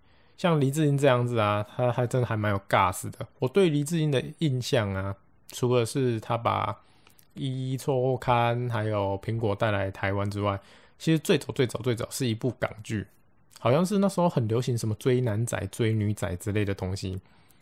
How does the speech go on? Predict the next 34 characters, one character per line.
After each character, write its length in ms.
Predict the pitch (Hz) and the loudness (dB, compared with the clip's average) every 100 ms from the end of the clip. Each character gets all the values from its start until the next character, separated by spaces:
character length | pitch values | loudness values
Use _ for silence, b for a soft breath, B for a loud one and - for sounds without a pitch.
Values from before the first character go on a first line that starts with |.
| _ - | _ -2
然 120 | 113 | 2
后 60 | |
有 120 | 127 117 | 4 4
一 80 | |
个 200 | 120 120 | 2 0
叫 320 | 107 127 110 104 | 2 4 4 2
陈 220 | 113 123 | 0 2
百 140 | 104 | 2
祥 300 | 95 95 95 - _ _ _ _ | 2 -6 -6 -14 _ _ _ _
演 280 | 120 98 92 | -2 -2 -2
他， 360 | - 104 95 104 | -2 -2 -2 -2
应 120 | 143 | -2
该 120 | 139 139 | 0 0
是 260 | - 127 | 0 -2
啦， 300 | 101 90 - _ _ | -2 -4 -8 _ _
不 80 | 123 | 0
是 100 | 143 | 4
木 220 | 147 131 | 6 8
曜 180 | 131 113 | 6 4
四 240 | - 127 | 0 -2
超 160 | - 110 | 0 0
玩 140 | 98 | 0
那 80 | 101 | -2
个 80 | 101 | -4
陈 180 | - 95 | -4 -4
百 140 | 95 | -4
祥 160 | - 104 - | -4 -6 -8
哦， 120 | - - _ _ - | -12 -18 _ _ -12
是 540 | - 107 101 98 95 | -6 -4 -2 -4 -2
真 200 | - 110 | -2 0
的 120 | 104 | 0
是 240 | 107 110 104 | 0 -2 0
那 160 | 104 | -2
个， 360 | 104 101 98 | -2 -2 -2